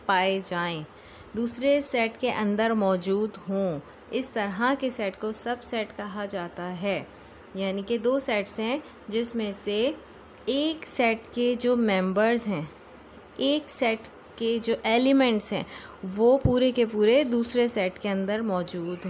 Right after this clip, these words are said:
हों, ठीक है, इस तरह के सेट को कहा जाता है सबसेट। For example, yes,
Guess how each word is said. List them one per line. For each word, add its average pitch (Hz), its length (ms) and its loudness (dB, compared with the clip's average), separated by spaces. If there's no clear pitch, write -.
हों, 190 240 0
ठीक 196 220 -8
है, 285 200 0
इस 277 220 0
तरह 220 580 2
के 262 120 0
सेट 196 320 -4
को 190 100 -4
कहा 190 240 -6
जाता 180 280 -6
है 247 80 -4
सबसेट। 240 480 -4
For 196 220 -4
example, 196 720 -6
yes, 180 340 -10